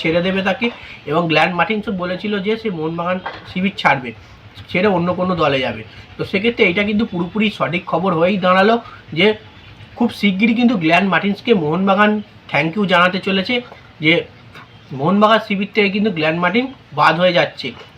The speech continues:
এবং গ্ল্যান মার্টিনের জায়গায় কিন্তু খেলার জন্য অনেক রকম অনেক, অনেক প্লেয়ার কিন্তু মোহনবাগান শিবিরে ইতিমধ্যে রয়েছে। তো সেক্ষেত্রে গ্ল্যান মার্টিন-, মার্টিনের সঙ্গে কিন্তু চুক্তি শেষ করে দিল মোহনবাগান, এটা কিন্তু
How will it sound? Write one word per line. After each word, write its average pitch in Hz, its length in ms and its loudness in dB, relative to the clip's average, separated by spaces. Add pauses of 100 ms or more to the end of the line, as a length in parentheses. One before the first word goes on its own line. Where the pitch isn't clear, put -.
এবং 170 140 0 (180)
গ্ল্যান 147 260 0
মার্টিনের 202 360 0
জায়গায় 190 220 2
কিন্তু 220 220 0
খেলার 160 320 0
জন্য 196 140 -2 (140)
অনেক 190 160 0 (100)
রকম 165 200 0 (120)
অনেক, 185 240 -2
অনেক 185 220 -2
প্লেয়ার 170 300 -2
কিন্তু 196 180 -4 (360)
মোহনবাগান 185 520 2
শিবিরে 196 340 -2
ইতিমধ্যে 185 440 -2 (100)
রয়েছে। 147 280 0 (360)
তো 156 40 -10 (100)
সেক্ষেত্রে 202 360 -2 (100)
গ্ল্যান 156 260 0
মার্টিন-, 190 480 -2
মার্টিনের 170 300 -4
সঙ্গে 190 180 -4
কিন্তু 202 220 0
চুক্তি 180 260 -6 (100)
শেষ 160 140 -4 (100)
করে 180 180 -2
দিল 214 120 0 (400)
মোহনবাগান, 180 540 4
এটা 170 160 -4
কিন্তু 190 160 -2